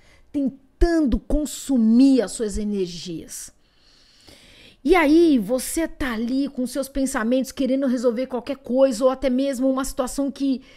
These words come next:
que esteja te massacrando, tentando entender algumas coisas que tá acontecendo, ou até mesmo tentando buscar, assim, um resultado. E aí,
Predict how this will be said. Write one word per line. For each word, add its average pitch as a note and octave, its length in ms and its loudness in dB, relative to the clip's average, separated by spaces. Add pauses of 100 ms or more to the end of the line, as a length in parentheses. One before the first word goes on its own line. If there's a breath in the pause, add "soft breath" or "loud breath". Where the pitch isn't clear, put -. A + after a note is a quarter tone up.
(140 loud breath)
que C#4 120 -4
esteja C#4 500 -2
te C#4+ 320 0
massacrando, C4 1040 0 (500 soft breath)
tentando D#4+ 400 -2
entender C#4 540 0
algumas B3 340 -4
coisas A#3+ 200 -6
que - 100 -16
tá G#3+ 80 -8
acontecendo, A#3 520 -8
ou A#3+ 100 0
até A#3+ 200 -4
mesmo A#3+ 640 -4 (1200)
tentando C#4 720 -2 (400 loud breath)
buscar, D4 680 0
assim, D4 260 0
um C#4+ 120 2
resultado. C4 920 0 (360 soft breath)
E C4+ 160 4
aí, D4 520 6